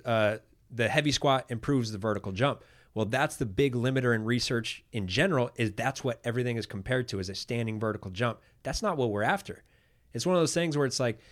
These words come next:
we've spent years and years and years and decades, centuries, looking at how exercises affect the vertical jump.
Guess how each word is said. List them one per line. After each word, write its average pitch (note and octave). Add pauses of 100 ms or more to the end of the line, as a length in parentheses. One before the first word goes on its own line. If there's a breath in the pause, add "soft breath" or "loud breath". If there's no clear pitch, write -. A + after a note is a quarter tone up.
(220 soft breath)
we've D3
spent C#3
years C#3+
and C3+
years D3
and C3+
years C3+
and B2
decades, C#3 (240 soft breath)
centuries, E3+ (320 loud breath)
looking D#3
at C3
how D3
exercises E3
affect B2+
the A#2
vertical A#2
jump. G2+